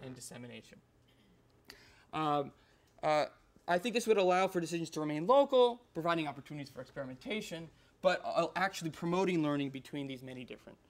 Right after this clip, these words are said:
authorities, okay? I think such a framework, obviously, I, I, I, I've argued for it in the context, in the domestic context, but I think it would fit well, obviously, internationally as well.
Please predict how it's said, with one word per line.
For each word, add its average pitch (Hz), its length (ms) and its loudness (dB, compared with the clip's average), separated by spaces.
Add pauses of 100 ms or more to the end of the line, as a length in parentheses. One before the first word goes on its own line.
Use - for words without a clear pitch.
(240)
authorities, - 720 -14
okay? 143 300 -8 (260)
I 220 120 0
think 269 180 -4
such 240 160 0
a 240 60 2
framework, 202 460 0
obviously, 180 560 -2 (160)
I, 156 160 -2
I, 180 140 0
I, 208 280 2 (140)
I've 160 120 -4
argued 160 300 2
for 156 220 -4
it 135 80 -6
in 147 100 -10
the 143 60 -10
context, 147 420 -10
in 151 120 -10
the 143 60 -8
domestic 151 480 -8
context, 160 460 -8 (240)
but 165 100 -2
I 165 60 0
think 175 320 -6
it 165 80 -4
would 156 160 -4
fit - 320 -6
well, 156 220 2
obviously, 156 520 0
internationally 147 680 -4
as 139 120 -10
well. 147 340 -2